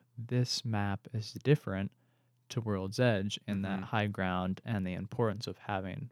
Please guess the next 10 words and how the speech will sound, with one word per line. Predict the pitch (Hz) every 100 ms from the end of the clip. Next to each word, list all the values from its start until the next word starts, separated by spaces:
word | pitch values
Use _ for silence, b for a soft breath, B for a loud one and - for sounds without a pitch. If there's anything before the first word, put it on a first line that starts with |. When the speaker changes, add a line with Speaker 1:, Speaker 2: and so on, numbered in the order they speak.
| -
Speaker 1:
a |
Pathfinder. | 107 110 117 98 - 110 - _ _
Speaker 2:
Mm-hmm. | 104 98 95 92 - _ _ _
Speaker 1:
World's | 143 160 143
Edge | 135 131
doesn't | 127 120 110
have | 113 113
locations | 107 104 131 143 110 113
like | - -
this. | - - -